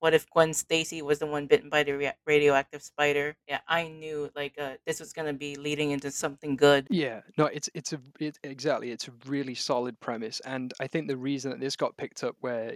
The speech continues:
Speaker 2: you know, other, 'cause, 'cause there's some good issues in this anthology that I like from, from Edge of Spider-Verse, but the reason this one picks up is it feels like it, it's this really interesting concept, like, the premise itself is so strong,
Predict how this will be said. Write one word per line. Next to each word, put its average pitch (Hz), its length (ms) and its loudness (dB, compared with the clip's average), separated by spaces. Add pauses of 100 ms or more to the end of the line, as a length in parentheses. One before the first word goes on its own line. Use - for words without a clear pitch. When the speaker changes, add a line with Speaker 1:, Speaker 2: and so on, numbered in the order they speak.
Speaker 2:
you 143 80 -14
know, 123 240 -12 (240)
other, 143 460 -2 (180)
'cause, 156 200 -10
'cause 196 120 -8
there's - 160 2
some 196 140 -2
good 160 180 0
issues 151 300 0
in 135 80 -4
this 123 160 -8
anthology 120 480 -2
that 107 260 -4
I 117 140 -6
like 113 420 -10
from, 123 300 -8
from 127 160 -6
Edge 123 160 -4
of 117 100 -6
Spider-Verse, 120 720 -2 (180)
but - 80 -12
the 139 60 -2
reason 135 220 -2
this 139 160 -2
one 139 100 -4
picks 131 240 -8
up 120 100 -8
is 120 120 -8
it - 160 -12
feels 131 440 -4
like 117 460 -4 (340)
it, 123 220 -8
it's 127 220 -6
this - 240 -6
really 127 380 -4
interesting 131 680 -8
concept, 151 560 -4
like, 131 140 -4
the - 80 -12
premise 143 480 -6
itself 139 400 -2
is 117 100 -6
so 131 220 0
strong, 123 480 -2